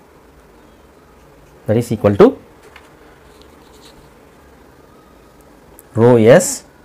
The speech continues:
integral B two C d theta divide by dt dx divide by d theta divide by dx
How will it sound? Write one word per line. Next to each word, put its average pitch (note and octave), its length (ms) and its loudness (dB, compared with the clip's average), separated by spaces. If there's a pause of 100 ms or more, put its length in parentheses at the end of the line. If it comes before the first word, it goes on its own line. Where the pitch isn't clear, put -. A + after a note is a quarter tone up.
(440)
integral A#2+ 400 2 (600)
B A2 60 0 (160)
two A2+ 100 0 (100)
C E3+ 100 -2 (800)
d A#2+ 180 -2
theta B2 300 0 (160)
divide A2 280 0
by D#3 80 2 (580)
dt A#2 220 -4 (800)
dx B2 280 0 (720)
divide A2+ 280 0
by F3 80 0 (1200)
d A#2+ 160 -4
theta C3 300 0
divide A#2 280 0
by E3+ 60 0 (840)
dx B2+ 260 -2